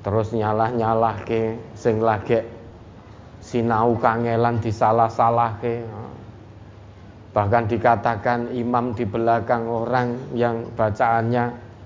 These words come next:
tidak bagus, makmum di belakangnya sholatnya tidak sah. Naudzubillah.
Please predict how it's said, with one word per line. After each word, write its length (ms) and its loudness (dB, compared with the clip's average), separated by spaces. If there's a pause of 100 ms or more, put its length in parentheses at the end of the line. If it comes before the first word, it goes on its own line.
(200)
tidak 400 2
bagus, 640 0
makmum 480 2
di 80 2
belakangnya 800 2
sholatnya 640 0
tidak 480 2
sah. 400 4 (720)
Naudzubillah. 760 0